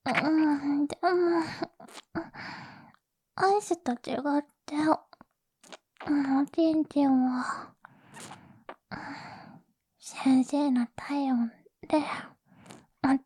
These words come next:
いね。うん。私、先生のおちんちん、好きかも。うん。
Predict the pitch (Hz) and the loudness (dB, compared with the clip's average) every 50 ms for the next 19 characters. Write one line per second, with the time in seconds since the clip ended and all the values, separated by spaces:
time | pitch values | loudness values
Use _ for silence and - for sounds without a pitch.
0 | - - - 339 359 370 339 311 302 302 311 330 349 370 392 403 415 415 - - | -8 -12 -6 -4 -4 -2 -2 -4 -4 -4 -4 -6 -4 -4 -4 -4 -4 -6 -8 -12
1 | - _ _ _ _ _ - - - _ _ _ _ - 784 831 _ _ _ _ | -18 _ _ _ _ _ -20 -20 -20 _ _ _ _ -20 -20 -20 _ _ _ _
2 | - - - _ _ _ _ _ - - 339 339 339 339 - - - - - 494 | -18 -18 -18 _ _ _ _ _ -6 -4 -2 -2 -2 -4 -8 -12 -14 -12 -8 -6
3 | 508 480 440 392 - - - - - - - - - - - - - - - - | -6 -6 -8 -8 -12 -14 -14 -16 -18 -20 -20 -20 -20 -20 -20 -20 -20 -20 -20 -20
4 | - - 311 311 311 - - 330 339 339 - 370 381 349 - - - - - - | -6 0 0 0 0 0 -2 -2 -2 -2 -2 -4 -4 -4 -6 -8 -12 -14 -20 -20
5 | - - _ _ _ _ _ _ - - - - - - - - _ - - - | -20 -20 _ _ _ _ _ _ -20 -20 -20 -20 -18 -20 -20 -20 _ -18 -18 -18
6 | - - - - - - 349 359 370 381 392 - 427 427 427 392 330 294 277 277 | -14 -12 -10 -8 -6 -4 -2 -2 -2 -2 -2 0 2 2 2 2 2 2 2 0
7 | 294 294 - 330 349 359 349 339 - - 302 294 285 277 269 - - - _ _ | 0 -2 -4 -4 -2 -2 -4 -4 -6 -4 -4 -2 -2 -4 -6 -12 -18 -20 _ _
8 | _ _ - - _ _ _ _ _ _ - - - 320 302 - - - - - | _ _ -20 -20 _ _ _ _ _ _ -12 -8 -8 -8 -6 -8 -10 -12 -12 -6
9 | - - 330 - - 349 359 359 - 370 349 320 - - 359 370 392 415 - - | -4 -4 -4 0 0 0 0 2 2 2 2 2 0 -4 -6 -6 -6 -6 -6 -8
10 | - - - - - - - - - - - - - - - - - - - - | -12 -14 -16 -14 -10 -8 -8 -6 -6 -8 -8 -10 -12 -14 -14 -18 -20 -20 -20 -20
11 | _ _ _ _ _ _ _ _ - - - - 339 339 339 339 311 | _ _ _ _ _ _ _ _ -20 -12 -4 -2 0 2 2 0 -2